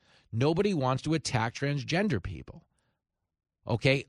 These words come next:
The only thing we're asking is that they don't attack our kids with this ideology. Apparently, that's too much to ask because Rachel Levine is flat out telling you, "No, no, no, we gotta come for your kids. We can't wait."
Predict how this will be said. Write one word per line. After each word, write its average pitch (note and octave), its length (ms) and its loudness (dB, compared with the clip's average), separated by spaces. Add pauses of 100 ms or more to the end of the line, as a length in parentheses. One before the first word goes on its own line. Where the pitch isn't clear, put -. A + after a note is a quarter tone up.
(100)
The A2 160 0
only F#3+ 260 2
thing F3 200 0
we're D3 180 2
asking C3 560 2
is G#2+ 140 -4
that D3 200 -4
they D3 120 0
don't A#2+ 340 0
attack A2+ 540 0
our G2+ 160 -2
kids D#3 500 0
with C3 140 -2
this A#2+ 200 -2
ideology. A#2+ 840 2 (420)
Apparently, F#3+ 460 0
that's C3+ 240 0
too D3 140 0
much C#3 220 0
to A2 140 -6
ask G3+ 300 2
because C#3 240 -2
Rachel D3 300 0
Levine D#3 260 0
is C#3+ 80 0
flat E3+ 240 2
out E3 160 2
telling G#3 340 4
you, B2+ 180 4 (300)
"No, D4+ 220 10
no, D#4 180 10
no, F3+ 200 6
we C#3+ 120 2
gotta B3+ 240 8
come C3 220 2
for G2+ 100 -8
your F#2 120 -6
kids. - 400 -8 (220)
We F3 120 4
can't C4 300 8
wait." G#2+ 340 0